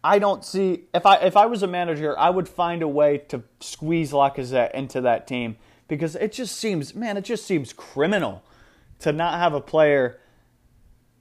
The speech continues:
that, that is of his talents in the team. But I guess it is kind of, I, I, I can't really comprehend it as, like, an American guy because our national team, for example, if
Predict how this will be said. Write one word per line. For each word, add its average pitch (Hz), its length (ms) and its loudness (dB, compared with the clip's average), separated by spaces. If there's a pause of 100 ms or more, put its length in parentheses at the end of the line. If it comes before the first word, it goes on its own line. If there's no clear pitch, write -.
(560)
that, 139 460 2
that 147 340 2
is 135 380 -4
of 143 160 0
his 147 500 -2 (180)
talents 139 640 -6 (380)
in 151 140 -2
the 131 80 -2
team. 131 420 -4 (340)
But 175 120 2
I 190 80 6
guess 214 240 2
it 190 100 0
is 190 220 0
kind 180 220 -2
of, 156 200 -6
I, 165 120 4 (100)
I, 147 320 -2 (120)
I 170 120 2
can't 175 240 -4
really 165 180 4
comprehend 147 540 -2
it 156 80 0
as, 131 160 0
like, 131 180 2
an 123 100 -2
American 143 560 0
guy 156 300 4 (360)
because 131 260 -4
our 147 160 4
national 147 440 -4
team, 143 180 -6
for 139 120 -4
example, 135 420 -4
if 127 80 -12